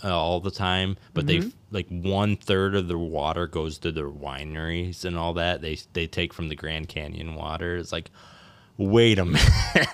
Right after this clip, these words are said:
Speaker 1: You all doing this. I understand these farms need water and all this, but you're literally just feeding alcohol. I mean, I probably get a lot of people, like, bashing me, but it's just like, you're just giving all these wine your water,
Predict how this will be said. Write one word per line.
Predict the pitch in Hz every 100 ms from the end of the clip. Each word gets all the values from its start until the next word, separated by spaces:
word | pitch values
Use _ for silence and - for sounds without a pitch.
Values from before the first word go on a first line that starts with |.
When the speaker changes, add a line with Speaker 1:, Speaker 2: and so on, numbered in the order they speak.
| - 190 175 139
Speaker 1:
You | 107 131 156
all | 139 139
doing | 127 131 120 107
this. | 95 98
I | 110
understand | 123 117 - 113 107 107 101
these | 98 95 -
farms | 98 95 98 92
need | 95 92
water | 85 87 113 101 82
and | 82 82
all | 80 80
this, | 82 80
but | 82 -
you're | 90 85
literally | 92 95 95 92 87
just | 85 85 80
feeding | - - 92 90 76 -
alcohol. | 85 87 76 71 73 69 69 71 80
I | 80 80
mean, | 78 73
I | 92 92
probably | 110 90
get | 82
a | 80
lot | 80
of |
people, | 82 80 73
like, | 69 - - - -
bashing | 78 82 - 73
me, | 71 71
but | 78 76 - -
it's | 90 82
just | 76
like, | 80 87
you're | 92
just | 90 90 82 -
giving | 98 87 82
all | 82 82
these | 82 78
wine | 80 87 87 80
your | 73
water, | 73 92 110 80 82